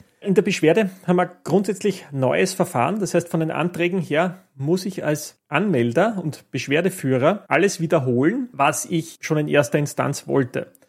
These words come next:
Äh, das heißt, die Beschwerdekammer prüft nicht nach jeder Richtung hin, ob das okay war, was die erste Instanz gemacht hat,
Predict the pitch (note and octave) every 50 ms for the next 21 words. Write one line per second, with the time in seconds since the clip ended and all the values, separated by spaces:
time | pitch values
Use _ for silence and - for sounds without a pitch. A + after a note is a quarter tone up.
0 | _ _ _ _ _ - - - E3+ - - D3 C#3 - D3 C#3+ - - - -
1 | D3 C#3 B2+ A#2+ - B2+ A#2+ - C3+ C#3+ C#3+ E3 D#3 - D3 C3+ C#3+ D3+ D3 D3
2 | - C#3+ D#3+ F3 E3+ - - - C#3+ E3+ F3+ - - D#3 C#3 A#2+ B2+ C3+ C3+ C#3+
3 | C#3+ A2 B2 D#3 E3 - - - F3+ D#3+ C#3 B2 C3+ D3+ E3+ G3 G#3 G#3 G3+ F#3+
4 | - D#3+ - - - D3 - C#3+ A#2+ - - C3+ D3 F#3+ F#3+ F3 E3+ E3 E3 D#3
5 | D#3 - D#3 D#3 D3+ D3 - - E3 D#3+ - - D3 C#3+ C#3+ - - - C3+ B2
6 | B2 D#3+ D#3+ - - G3+ G#3+ - -